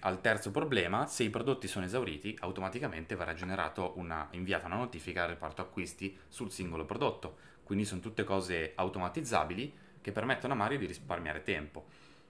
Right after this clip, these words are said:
Questo non è solo tempo per Mario, ma saranno anche ore di lavoro risparmiate, eh, che può dedicare ad altro, quindi è anche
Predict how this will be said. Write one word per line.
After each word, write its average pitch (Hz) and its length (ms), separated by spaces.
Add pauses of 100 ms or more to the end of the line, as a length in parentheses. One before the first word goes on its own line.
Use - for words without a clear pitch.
(120)
Questo 113 340
non 98 160
è 104 60
solo 92 320
tempo 85 300
per 98 160
Mario, 87 480 (680)
ma 92 120
saranno 95 340
anche 92 260
ore 92 160
di 87 80
lavoro 87 260
risparmiate, 95 760 (340)
eh, 82 240
che 98 100
può 90 140
dedicare 85 400
ad 95 60
altro, 78 460
quindi 78 280
è 80 40
anche 90 440